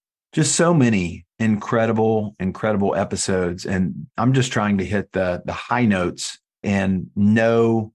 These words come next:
disrespect to any of the, the other episodes that, you know, are certainly out there as well. Uh, a lot of things in between. I'm just trying to hit as many as possible out of a hundred. But, uh, one friend of mine,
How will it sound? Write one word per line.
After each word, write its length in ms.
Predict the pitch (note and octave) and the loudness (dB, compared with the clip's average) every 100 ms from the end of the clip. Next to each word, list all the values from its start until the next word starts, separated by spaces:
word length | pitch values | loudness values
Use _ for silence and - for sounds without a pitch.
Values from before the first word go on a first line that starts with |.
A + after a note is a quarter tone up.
| - | -10
disrespect 760 | G#2 B2 - A2 - G2+ F#2+ - | 0 0 2 -2 -2 -2 -2 -4
to 140 | A2 | -4
any 280 | G#2+ G#2+ G#2 | 0 2 2
of 140 | F#2+ | 0
the, 300 | F#2+ F#2 F2+ - | -2 -2 -2 -2
the 200 | F#2+ - | -4 2
other 240 | D3+ C#3+ | 2 2
episodes 840 | G2 F2 F#2 - F#2+ F2+ F2+ F2+ - | 0 -2 -4 -2 0 0 -2 -4 -10
that, 420 | G2 F#2+ F#2 F2+ - _ _ - | -4 -2 -2 -4 -8 _ _ -12
you 80 | |
know, 160 | F#2 E2+ | -8 -8
are 100 | - | -8
certainly 420 | F2+ A#2+ F#2+ G2 D2+ | -4 -2 0 0 -2
out 240 | F#2+ F#2+ | -2 -2
there 160 | G2 F#2 | -2 -2
as 140 | E2+ | -4
well. 640 | F2+ G2+ G#2 F#2+ F2+ F2+ _ _ - | -2 0 0 0 0 -4 _ _ -6
Uh, 260 | F#2+ F2+ - | -2 -2 -2
a 80 | F#2 | -2
lot 320 | F#2+ G#2+ A2+ | 2 2 2
of 100 | F#2+ | 0
things 240 | G#2 G2+ | 0 0
in 80 | G2+ | 0
between. 400 | F#2+ - G#2+ G2 | -2 0 0 0
I'm 120 | F#2+ | 0
just 200 | G2+ G2+ | -2 -4
trying 200 | - G#2 | -2 -2
to 80 | F#2+ | -2
hit 360 | - A2+ G#2+ - _ - | -2 -2 -2 -6 _ -8
as 200 | G#2 F#2+ | -4 0
many 240 | G#2 A2+ G#2 | 2 4 2
as 100 | G2 | 0
possible 560 | G#2+ G2+ - G2 F#2+ | 0 0 0 -2 -2
out 160 | - F#2+ | 0 -2
of 80 | F2 | -4
a 40 | |
hundred. 540 | E2 E3 C3+ F2+ E2+ - _ _ - | -4 0 0 0 -6 -12 _ _ -10
But, 640 | F#2 G2 G2+ G2+ G2 - - | -6 -2 0 2 0 -4 -6
uh, 260 | F#2 F2+ | -2 -2
one 300 | - G2+ C3+ | -2 0 0
friend 300 | C3+ B2+ G#2+ | 0 0 2
of 100 | G#2 | 2
mine, 580 | F#2+ G2 G2 G2 G2 F2+ | 0 0 0 -2 -2 -6